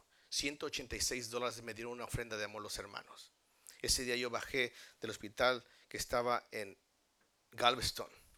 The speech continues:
para ir a comprar la, la, la medicina que mi hijo necesitaba de quince días de nacido. Tenía dos semanas sin trabajar. Los hermanos me llevaron ciento ochenta y seis, hermano, aquí está una ofrenda de amor.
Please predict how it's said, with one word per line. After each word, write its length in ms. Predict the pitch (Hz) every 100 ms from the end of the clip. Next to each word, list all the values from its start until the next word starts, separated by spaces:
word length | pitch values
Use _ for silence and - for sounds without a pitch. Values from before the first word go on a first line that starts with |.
| _ _ - -
para 180 | - 101
ir 80 | 117
a 40 |
comprar 280 | 120 120 117
la, 160 | 123 113 -
la, 320 | 110 98 - _ - - -
la 100 | 110
medicina 420 | 104 98 127 117
que 140 | -
mi 180 | 98 107
hijo 220 | 135 -
necesitaba 760 | 156 120 - 113 104 113 110 - - _
de 160 | - -
quince 360 | 131 120 135
días 200 | 107 113
de 80 | 104
nacido. 460 | 101 - 113 95 - -
Tenía 260 | - 123 113
dos 180 | 113 127
semanas 360 | 139 127 123
sin 140 | - 110
trabajar. 500 | 107 104 - 113 - - -
Los 140 | 131
hermanos 280 | 113 110 131
me 80 | 117
llevaron 240 | 110 123
ciento 260 | - 135 127
ochenta 240 | 123 113
y 40 | 123
seis, 200 | 117 -
hermano, 240 | 120 123
aquí 120 | -
está 120 | 117
una 100 | 131
ofrenda 280 | 107 127 113
de 80 | 104
amor. 260 | 107 110